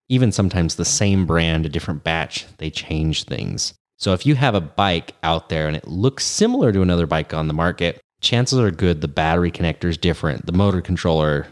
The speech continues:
has different plugs, the screen has different plugs, the, the brake levers might have different plugs.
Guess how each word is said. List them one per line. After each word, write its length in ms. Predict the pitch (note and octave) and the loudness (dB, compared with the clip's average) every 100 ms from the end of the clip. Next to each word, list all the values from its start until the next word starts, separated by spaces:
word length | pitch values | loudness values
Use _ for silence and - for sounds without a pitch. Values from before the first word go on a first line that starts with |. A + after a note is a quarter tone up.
| - | -16
has 160 | - D#2+ | -8 -6
different 320 | - D2+ D2+ | -4 -4 -6
plugs, 460 | - D3+ C#3+ C#2 - | -2 -2 -2 -6 -8
the 80 | - | -6
screen 360 | - D3+ B2 | -2 2 4
has 160 | F2+ - | 4 2
different 280 | D2 D#2 C#2+ | -2 -2 -2
plugs, 360 | D#2+ D2 D2+ | -2 -2 -2
the, 160 | G2 F#2+ _ - | -2 -2 _ -6
the 80 | A#2+ | 0
brake 300 | D3+ D3+ B2 | 2 2 0
levers 280 | G2+ F2+ E2+ | 0 0 0
might 160 | D#2+ | -4
have 140 | D#2 D2+ | -6 -10
different 280 | D#2 D2 | -10 -8
plugs. 420 | - D#2+ D2 C#2 | -2 -2 -2 -8